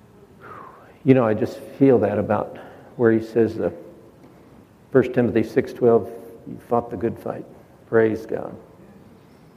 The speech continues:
Hmm. Yeah, Lord, we just pray for these kidneys to work. We just pray for them to work perfectly. We just ask you for your resurrection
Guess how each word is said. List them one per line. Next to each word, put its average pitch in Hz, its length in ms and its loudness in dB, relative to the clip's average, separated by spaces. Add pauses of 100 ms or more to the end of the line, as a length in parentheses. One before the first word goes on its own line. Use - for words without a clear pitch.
(440)
Hmm. 104 220 -6 (1900)
Yeah, - 220 -10
Lord, 113 260 4
we 123 120 2
just - 240 -4
pray 110 160 4
for 110 100 -8
these 110 220 -6
kidneys 110 420 -4
to 117 100 -8
work. 110 300 0
We 113 80 2
just 110 280 -4
pray 123 180 4
for 117 160 -2
them 110 220 2
to 104 80 4
work 110 320 2
perfectly. 127 540 -2 (680)
We 123 120 8
just 123 220 4
ask 117 240 2
you 120 60 0
for - 120 0
your 110 180 4
resurrection 113 720 2